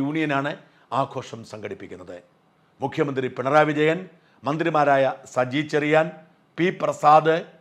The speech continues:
തുടങ്ങിയ അനേകം പ്രമുഖരാണ് വെള്ളാപ്പള്ളിയെ സ്തുതിക്കുന്നതിനും ആദരിക്കുന്നതിനും എത്തുന്നത്. നമ്മുടെ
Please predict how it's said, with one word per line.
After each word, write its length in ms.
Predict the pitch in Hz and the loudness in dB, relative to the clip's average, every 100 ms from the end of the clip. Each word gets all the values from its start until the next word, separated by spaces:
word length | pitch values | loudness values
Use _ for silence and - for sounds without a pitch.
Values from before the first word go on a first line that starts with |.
| - | 2
തുടങ്ങിയ 360 | 180 190 175 170 | 4 6 4 4
അനേകം 340 | 220 208 180 147 | 4 2 0 -2
പ്രമുഖരാണ് 640 | 156 160 160 151 120 90 - _ 151 | -2 -2 0 0 0 -4 -16 _ 4
വെള്ളാപ്പള്ളിയെ 500 | 196 220 190 160 151 156 | 6 6 4 0 0 -4
സ്തുതിക്കുന്നതിനും 800 | 156 151 170 170 156 147 139 139 - - 131 | -6 -4 -2 -2 -2 -4 -6 -10 -14 -2 0
ആദരിക്കുന്നതിനും 800 | 139 147 143 139 135 127 120 117 - - | 2 0 -4 -6 -10 -12 -14 -16 -18 -18
എത്തുന്നത്. 400 | 104 101 95 95 98 _ _ _ _ 120 | -16 -14 -12 -12 -12 _ _ _ _ -4
നമ്മുടെ 220 | 143 160 | 0 0